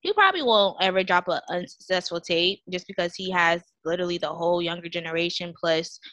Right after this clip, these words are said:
our age plus the old heads. You know, if it flop, it won't flop as bad, but I feel like he won't never put out an unsuccessful tape. So, shout out to him, man. Um, y'all,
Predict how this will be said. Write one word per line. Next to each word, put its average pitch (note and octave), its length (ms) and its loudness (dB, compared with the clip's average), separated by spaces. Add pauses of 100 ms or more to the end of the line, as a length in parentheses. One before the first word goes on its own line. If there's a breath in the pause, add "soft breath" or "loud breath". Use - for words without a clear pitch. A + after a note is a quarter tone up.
(160 loud breath)
our E3+ 160 6
age E3+ 440 4
plus F3 240 2
the - 100 -2
old F3+ 300 4
heads. F3+ 440 2
You F#3 80 -8
know, E3+ 380 -2
if F3 160 0
it G3 100 -2
flop, G#3 440 4
it F#3 100 2
won't F#3 200 -2
flop F3+ 220 2
as D#3 120 -4
bad, E3+ 500 2
but D3+ 240 -2 (480 loud breath)
I C#4+ 80 0
feel F#4+ 140 2
like E4 80 2
he D4+ 100 2
won't A3 220 0
never F3 180 0
put F3 140 -2
out D#3+ 160 4
an - 60 -2
unsuccessful D#3 520 -8
tape. D#3 260 -6
So, C#3+ 260 -8 (1300 loud breath)
shout A4+ 240 4
out E4+ 140 4
to G3 80 -2
him, F#3 300 0
man. E3+ 600 -6 (380)
Um, F3 400 0
y'all, F#3 160 4